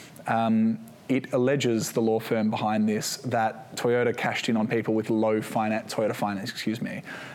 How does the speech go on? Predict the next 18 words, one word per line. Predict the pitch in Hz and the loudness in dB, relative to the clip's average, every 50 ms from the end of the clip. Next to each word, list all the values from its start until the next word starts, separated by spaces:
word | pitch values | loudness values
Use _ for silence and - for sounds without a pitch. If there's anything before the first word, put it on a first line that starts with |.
| - - | -12 -4
cashed | - 113 110 - - | -4 -2 -2 0 0
in | 127 | 0
on | 113 104 | 2 2
people | 123 113 101 104 | 2 0 2 2
with | 107 104 - | 0 0 0
low | 110 104 104 104 104 107 | 0 2 2 2 2 2
financial | 101 - - 104 104 104 101 107 113 - 104 | 0 0 -2 0 0 0 -2 -2 -2 -2 -2
literacy. | 104 107 113 - - - - - - - - 147 151 151 | -2 -2 -4 -4 -6 -4 -4 -4 -4 -6 -6 -6 -6 -4
So | - - 113 107 | -2 0 0 0
people | 104 - 127 117 127 117 | 2 0 0 0 0 0
who | 117 113 | 2 2
maybe | 117 110 110 113 | 2 2 2 2
didn't | 110 - 170 165 147 | 2 2 2 2 2
quite | - 135 127 120 117 | 2 2 2 4 4
understand | 110 110 110 - - 113 107 107 | 2 2 0 0 0 0 0 0
the | 107 | 0
terms | - - - 110 107 107 - | 0 -2 -2 0 0 -2 0
correctly, | - 117 113 110 107 - - 110 107 107 110 110 | 0 0 0 0 0 0 0 2 2 2 2 0